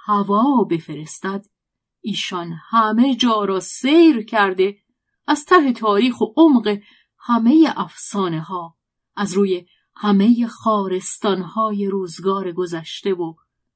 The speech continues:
آمده و نشسته بر لبهٔ این لیوان و بر زمینهٔ دیوار سفید کنار این بنده و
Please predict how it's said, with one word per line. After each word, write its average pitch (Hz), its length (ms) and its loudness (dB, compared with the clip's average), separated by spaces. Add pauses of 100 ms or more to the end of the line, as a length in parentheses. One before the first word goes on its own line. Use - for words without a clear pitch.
(140)
آمده 294 580 4
و 302 80 6
نشسته 202 760 -4 (320)
بر 415 100 4 (100)
لبهٔ 311 200 10
این 285 320 8
لیوان 208 460 2
و 170 100 -8 (420)
بر 190 120 -6
زمینهٔ 175 680 -2
دیوار 170 540 -4
سفید 170 800 -8
کنار 294 380 2
این 214 260 2
بنده 185 480 2
و 165 200 -4